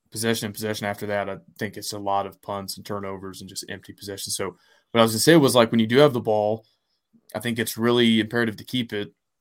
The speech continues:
And, you know, once you're in that, especially kind of midfield area, you wanna convert on fourth down. So I don't think you adjust the strategy. Maybe you get a little more conservative in terms of taking field goals. Um,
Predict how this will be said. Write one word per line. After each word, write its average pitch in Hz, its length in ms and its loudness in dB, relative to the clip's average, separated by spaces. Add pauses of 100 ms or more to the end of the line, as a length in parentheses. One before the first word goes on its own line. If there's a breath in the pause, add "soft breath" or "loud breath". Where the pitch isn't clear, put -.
And, 101 440 -8 (520)
you 110 120 -14
know, 101 140 -6
once 104 240 -8
you're 110 120 0
in 113 60 2
that, 107 280 0 (160)
especially 123 340 -4
kind 110 180 -4
of 101 60 -6
midfield 110 460 -2
area, 107 360 -2
you 98 160 -14
wanna 101 380 -10 (1000)
convert 107 320 0
on 104 80 -4
fourth 104 260 -8
down. 104 220 -6
So 101 200 -6 (300 soft breath)
I - 80 2
don't 170 140 4
think 196 160 2
you 139 80 4
adjust 139 300 0
the 117 60 -2
strategy. 113 840 -2 (500)
Maybe 143 380 0
you 147 80 0
get 135 120 2
a - 20 -2
little 131 160 -2
more 120 120 -2
conservative 123 520 -4
in 110 80 -6
terms 113 220 -6
of 110 60 -16
taking 113 280 -6
field 110 260 -6
goals. 127 480 -8 (1200)
Um, 95 520 -6